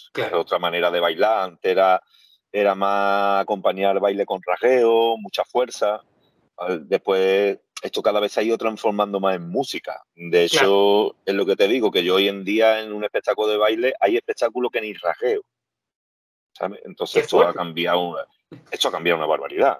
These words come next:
Speaker 2: Si hoy en día un guitarrista de baile y sobre todo de la gente más top, al final es un solista.
Speaker 1: Sí, sí, efectivamente.
Speaker 2: Porque,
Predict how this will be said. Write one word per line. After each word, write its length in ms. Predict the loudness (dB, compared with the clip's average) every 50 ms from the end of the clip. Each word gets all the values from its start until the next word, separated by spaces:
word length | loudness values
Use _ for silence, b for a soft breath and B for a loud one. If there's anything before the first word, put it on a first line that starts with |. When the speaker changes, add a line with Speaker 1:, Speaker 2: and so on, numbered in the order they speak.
| -8 _ -18
Speaker 2:
Si 220 | -12 -4 0 2
hoy 160 | 4 4 4
en 140 | 2 2 0
día 240 | 0 0 2 2 0
un 100 | 0 -4
guitarrista 720 | -6 -2 -2 -2 -2 -2 -6 -2 0 2 2 2 2 0 0
de 180 | 0 0 2
baile 560 | 2 2 2 0 0 -4 -4 -4 -4 -6 -8 -12 _ _ _ _ _ _ _ _ _
y 120 | -8 -6 -2
sobre 300 | -2 -2 0 0 -2 -2
todo 260 | 0 2 2 4 4
de 80 | 4
la 120 | 2 2 0
gente 320 | -2 -8 -10 -6 -4 -4
más 160 | -2 -2 -6 -6 _ _ _
top, 260 | -2 -2 -2 -2 -6 _ _ _ _ _ _ _ _ _ _ _ _ _ _ _ _ _ _ _
al 120 | -4 -4
final 540 | -4 -6 -10 -10 -6 -4 -4 -4 -4 -4 -2
es 160 | -2 -2 -2
un 120 | -2 -4 -6
solista. 540 | -4 -4 -2 -2 -4 -6 -8 -8 -10 -10 -10 _ _ B B B B B B -16 _ _ _
Speaker 1:
Sí, 240 | _ -12 -12 -10 -8
sí, 200 | -4 -2 -2 -2
efectivamente. 480 | -4 -6 -6 -4 -2 -2 -2 -2 -4
Speaker 2:
Porque, 460 | -4 -4 -2 0 2 2 2 2 0